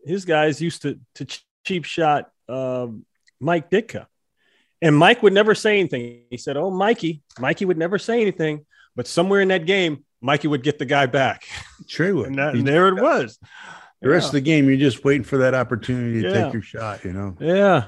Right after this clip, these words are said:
Speaker 1: yeah, that was, uh, football. Boy, it made more sense to me in some ways. Anyways, uh, the Houston Texans, Lovie Smith. Boy, I, so walk me through this one. You bring David Culley in, and obviously you, you, you made him a replacement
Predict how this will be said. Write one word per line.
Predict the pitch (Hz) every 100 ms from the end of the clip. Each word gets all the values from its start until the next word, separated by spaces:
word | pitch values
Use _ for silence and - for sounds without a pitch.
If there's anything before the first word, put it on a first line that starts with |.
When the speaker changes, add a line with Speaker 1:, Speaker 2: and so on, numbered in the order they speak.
| 135
Speaker 1:
yeah, | 127 180 175 123
that | 156
was, | 160 151 147
uh, | 147 139
football. | 127 170 170 - 104 98
Boy, | 113 120
it |
made | 127 139
more | 131 139
sense | - 143 135
to | 110
me | 101 104
in | 101
some | 107 104
ways. | 104 101 _ - _ -
Anyways, | 196 185 151 139 131 127
uh, | 156 156 151 151 143
the | 135
Houston | 214 214 220
Texans, | 196 226 240 196 151
Lovie | 156 247 269
Smith. | - - 220 233 - _ _ - - - _
Boy, | 208 214 110 _ _ _ _ _
I, | 165 -
so | - 208 - 131 135
walk | 165 175 254
me | 247
through | 220 202 196
this | 190 -
one. | 135 104
You | 131
bring | 131 214 247
David | 185 202 185 -
Culley | - 185 160 123
in, | 110 120 123 - _ -
and | 131
obviously | 165 156 139 - 131
you, | 127 - 127 123
you, | 117 127 -
you | 120
made | 127 139 135
him | 151 139
a |
replacement | 113 117 - 160 160 120 117